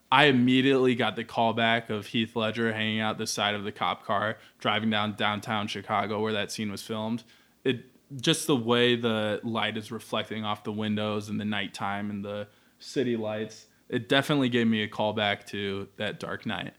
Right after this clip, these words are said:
um, which I think is actually a nice segue into how this Joker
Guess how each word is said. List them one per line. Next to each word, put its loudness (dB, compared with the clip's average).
um, 0
which -4
I -2
think 0
is 0
actually 2
a 2
nice 0
segue 0
into -2
how 6
this 0
Joker 0